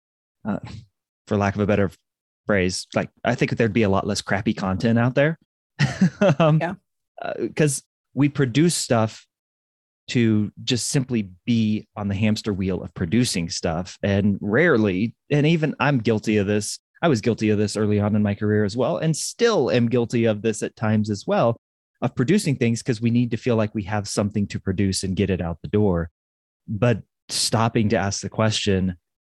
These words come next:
Speaker 1: "Would I care about this if the shoe was on the other foot? If, if I'm the one receiving this ad or this email or seeing this social media post? Like,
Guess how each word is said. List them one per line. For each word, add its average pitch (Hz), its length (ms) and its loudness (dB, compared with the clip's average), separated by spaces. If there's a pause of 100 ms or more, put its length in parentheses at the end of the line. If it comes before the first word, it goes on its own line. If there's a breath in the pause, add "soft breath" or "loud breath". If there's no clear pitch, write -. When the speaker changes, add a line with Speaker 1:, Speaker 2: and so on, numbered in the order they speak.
(540)
Speaker 1:
"Would 110 120 -2
I 165 140 4
care 170 200 2
about 143 260 -2
this 131 320 0
if 120 240 -4
the 110 80 -6
shoe 110 180 2
was 104 140 -2
on 98 100 -2
the 101 140 2
other 92 120 -4
foot? 95 400 -2
If, 104 280 -6
if 104 240 -6
I'm 120 280 4
the 110 80 4
one 104 300 4
receiving 98 640 0
this 98 280 -4 (480)
ad 82 400 -2 (300)
or 113 300 2
this 101 380 0 (220 soft breath)
email 98 580 0 (200)
or 110 240 2
seeing 117 420 2
this 110 180 2
social 113 400 0
media 104 340 2
post? 90 280 -10
Like, 80 140 -12